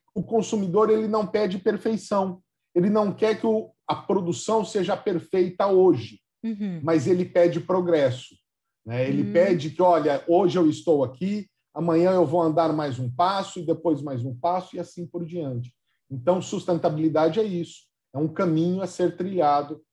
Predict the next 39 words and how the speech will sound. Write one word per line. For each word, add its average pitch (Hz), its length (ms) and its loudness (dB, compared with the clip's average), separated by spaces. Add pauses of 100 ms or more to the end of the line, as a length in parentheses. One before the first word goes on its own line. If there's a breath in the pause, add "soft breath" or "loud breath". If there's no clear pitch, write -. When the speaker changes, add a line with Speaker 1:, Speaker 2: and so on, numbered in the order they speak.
Speaker 1:
e 202 100 -2
é 180 60 4
isso 151 360 2
que - 60 -10
o 185 120 -6
consumidor 160 680 -2
espera 143 440 0
do 147 140 -8
produtor 143 460 -4
brasileiro. 147 600 -4 (600 loud breath)
Speaker 2:
É, 202 480 -2
essa 202 260 -4
questão 226 400 -4
do, 220 220 0
do 202 140 -2
bem-estar 202 480 -6
animal, 196 480 -4
ela 208 120 0
acaba 214 300 -4
sendo 226 420 -4 (380 soft breath)
um 214 80 -4
argumento 226 500 -2
bastante 233 380 -6
forte, 247 600 -2
é, 202 520 -2 (520)
que 311 280 -12 (200)
combate 320 540 -2
a 247 40 -2
desinformação 220 680 -6
quando 277 200 -10
a 294 40 -6
gente 285 220 -12
fala 240 380 -2
que, - 120 -14
de - 120 -14
fato, 233 240 -4
a 254 40 -6
pecuária 262 380 -4
brasileira 269 580 -4